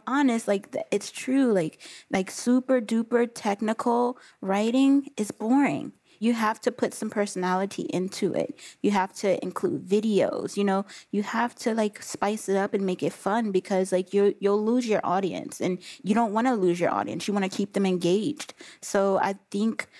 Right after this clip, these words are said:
that this newer generation will be great technical writers because of the blogs, because of the Twitter, because of the, all the things. Like, I think this new generation is gonna take documentation engineering to the next level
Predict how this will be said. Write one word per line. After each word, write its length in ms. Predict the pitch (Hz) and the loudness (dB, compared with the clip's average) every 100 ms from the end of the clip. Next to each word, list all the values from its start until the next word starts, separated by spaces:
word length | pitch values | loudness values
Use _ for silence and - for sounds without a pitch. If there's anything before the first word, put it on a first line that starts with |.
| - | -10
that 280 | - 196 190 | 0 0 2
this 240 | 202 202 - | 0 0 -2
newer 360 | 180 190 202 | 0 2 2
generation 920 | 196 180 175 165 180 214 196 180 175 190 | 0 -2 -2 0 0 0 0 0 -2 0
will 540 | 190 196 208 190 185 - - | 2 4 4 2 0 -6 -8
be 120 | 208 - | -8 -4
great 340 | - 202 226 | 0 2 0
technical 460 | - - - - - | -2 -6 -4 -8 -4
writers 380 | 104 - 90 - | -4 -4 -8 -6
because 400 | 196 185 185 175 - - | 0 0 0 -6 -20 -4
of 140 | 196 175 | -4 -2
the 80 | 180 | -4
blogs, 580 | 175 151 87 - - | -2 -2 -2 -4 -8
because 300 | - - 185 | -8 -4 -2
of 100 | 196 | -2
the 120 | - 190 | -4 -6
Twitter, 460 | - 190 - - | -2 -2 0 -2
because 380 | 170 175 185 190 | -4 -2 0 0
of 120 | 185 | -2
the, 200 | 175 175 - - - | -2 -2 -6 -12 0
all 220 | 190 202 | 0 2
the 160 | 185 175 | -2 -6
things. 560 | - 262 220 - - - - - | 2 2 2 -2 -10 -16 -10 -2
Like, 180 | 185 | 0
I 100 | 185 | 0
think 320 | 190 202 196 202 | 0 0 0 0
this 200 | 202 202 | -2 0
new 180 | 190 | -2
generation 640 | 202 196 185 180 190 202 190 | 0 0 0 0 0 0 -2
is 120 | 180 | -2
gonna 200 | 180 180 | -2 -2
take 240 | - 180 | -2 -2
documentation 720 | 190 175 - 180 180 175 - | -2 -4 -4 -6 -2 -4 -2
engineering 520 | 170 175 175 175 175 180 | -2 -2 0 2 2 0
to 120 | 165 | -2
the 140 | 170 165 | -2 -2
next 200 | - 156 | -2 -2
level 380 | 165 190 - | -2 -4 -12